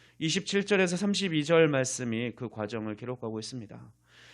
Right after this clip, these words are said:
어, 사도 바울과 실라가 옥중에서 성령 충만해서 기도하자, 찬송이 이룬-, 찬송, 기도하고 찬송하자,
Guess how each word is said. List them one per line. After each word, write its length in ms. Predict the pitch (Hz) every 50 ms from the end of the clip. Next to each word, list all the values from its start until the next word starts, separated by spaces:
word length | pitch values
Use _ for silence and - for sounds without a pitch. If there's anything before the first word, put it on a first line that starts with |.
| - - - - _ -
어, 120 | 123 117 117
사도 240 | - 180 180 185
바울과 380 | 175 180 170 170 165 156 165 160
실라가 420 | 160 - 175 180 180 175 165 151
옥중에서 580 | 143 143 143 - 160 156 147 143 139 - 139 139
성령 360 | 135 - 180 185 180 175 175
충만해서 520 | - - 170 160 151 147 143 131 127 135 127
기도하자, 840 | - - 113 120 135 123 120 113 110 - 113 107 107 107 110 107 - _ _ _
찬송이 400 | _ - 139 135 131 139 131 123
이룬-, 340 | 120 113 104 101 101 - - - - _ _ _
찬송, 380 | - 143 143 143 - - - -
기도하고 340 | - 117 127 123 117 120
찬송하자, 680 | 113 - 131 139 139 147 139 120 107 - 120 139 208